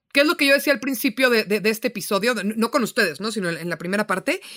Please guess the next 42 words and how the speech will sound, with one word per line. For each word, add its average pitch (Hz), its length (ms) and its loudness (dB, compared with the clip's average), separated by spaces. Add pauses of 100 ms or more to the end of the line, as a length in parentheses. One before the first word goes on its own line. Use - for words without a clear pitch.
(140)
no 254 120 4
es 311 100 2
nada 339 200 6
en 330 80 -2
contra 302 300 2
de 240 60 4
redes, 220 380 -2
pero 226 220 2
cuando 262 240 4
ves 320 160 2
el, 403 200 4
el 240 100 4
grado 269 200 6
de 285 120 4
conversión, 202 640 0 (560)
incluyendo 240 560 2
de 269 80 4
algunos 247 360 2
influencers 233 440 -2
que - 140 -6
tienen 247 160 0
muchísimos 233 580 -4
números 240 320 -4
y 226 100 -2
no 220 180 4
se - 160 -4
convierte, 202 460 -2
dices, 226 300 -4
"¿Qué 262 100 -6
pasa 311 240 -4
ahí?". 440 220 0 (400)
Y 330 320 6
regreso 254 640 2
a 233 240 6
lo 226 100 0
que - 80 -14
estaba 240 220 0
diciendo 226 260 0
David 196 220 2
en 208 80 0
un 208 80 0
principio. 240 400 -2